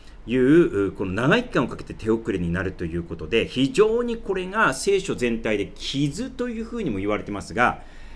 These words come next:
この、えー、この、これが罪を象徴するですね、えー、この厄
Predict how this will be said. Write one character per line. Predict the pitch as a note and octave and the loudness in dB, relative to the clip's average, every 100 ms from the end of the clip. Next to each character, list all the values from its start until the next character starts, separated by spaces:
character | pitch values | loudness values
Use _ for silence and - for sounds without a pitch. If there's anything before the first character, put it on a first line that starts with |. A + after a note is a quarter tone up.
| - | -16
こ | - A#2+ | -2 0
の、 | A2+ G#2 - - - - | 2 -2 -8 -14 -14 -4
え | G2+ F#2 | -2 -2
ー、 | - | -4
こ | F#2+ | -6
の、 | F2+ - | -6 -6
こ | G#2+ | 0
れ | G#2 | 2
が | G2+ F2+ - - - | 2 -2 -8 -16 -16
罪 | - - - D4+ E4 B3+ | -6 -2 0 0 4 4
を | G2+ | 4
象 | - - G3 A#3 | 0 0 6 6
徴 | A#3 - F#3+ | 6 2 2
す | E3+ D3 | 0 -4
る | |
で | G#2 C3 | -4 -4
す | - | -4
ね、 | D#3+ - - - - | -6 -6 -18 -16 -6
え | G#2 | -4
ー、 | - | -4
こ | G#2+ | -2
の | G#2+ A2 G#2 G2+ | 0 0 -2 2
厄 | C3+ A#3+ | 4 4